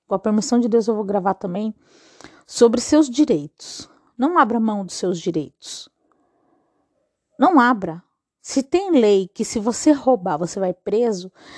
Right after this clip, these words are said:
deve ter lei que se uma empresa, um, algum outro órgão te tomar alguma coisa,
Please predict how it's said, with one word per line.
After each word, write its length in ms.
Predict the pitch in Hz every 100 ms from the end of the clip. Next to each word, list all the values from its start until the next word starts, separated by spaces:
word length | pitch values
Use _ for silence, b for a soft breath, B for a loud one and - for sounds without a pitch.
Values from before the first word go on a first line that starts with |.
| B B _ _
deve 520 | - 254 233 247 233
ter 280 | 339 _ 190
lei 320 | 226 262 240
que 160 | 262 392
se 300 | - - 240
uma 240 | 220 233
empresa, 640 | 320 349 247 170 175 247 254
um, 520 | 226 214 190 156 170 b b b b
algum 640 | - 190 208 190 226 214 202
outro 320 | 190 190 233
órgão 400 | 196 208 214 311 - _ _ _ _ -
te 220 | - 349
tomar 760 | - 330 269 220 180 180 - _
alguma 440 | - 226 208 226 247
coisa, 440 | 208 190 226 359